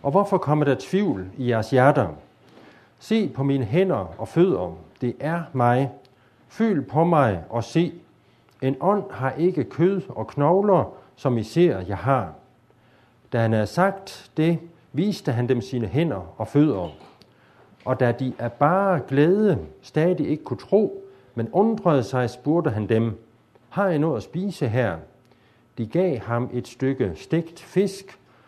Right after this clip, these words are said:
og det tog han og spiste, mens de så det. Så sagde han til dem: "Dette er, hvad jeg sagde til jer,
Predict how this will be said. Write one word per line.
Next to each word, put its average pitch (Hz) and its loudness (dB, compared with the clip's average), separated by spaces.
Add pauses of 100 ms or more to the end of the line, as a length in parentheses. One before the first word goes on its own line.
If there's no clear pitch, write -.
(260)
og 123 0 (160)
det 175 -2
tog - -2
han 110 -4
og 95 -14
spiste, 139 -8
mens 127 -2
de 104 -12
så 127 2
det. 82 -6 (1500)
Så 143 -4
sagde 135 2
han 127 2
til 160 0
dem: 98 -2 (520)
"Dette 175 4
er, 147 2
hvad 131 0
jeg 120 0
sagde 123 0
til 196 -2
jer, 165 4